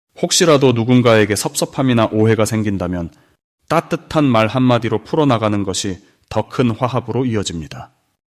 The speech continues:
모든 상황을 긍정적으로 바라보고 밝은 표정으로 한 달을 보내신다면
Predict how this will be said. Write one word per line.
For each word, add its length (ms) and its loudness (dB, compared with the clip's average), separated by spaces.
모든 380 4
상황을 540 2
긍정적으로 720 0
바라보고 640 -6
밝은 500 -2
표정으로 460 -4
한 200 -6
달을 220 -4
보내신다면 800 -10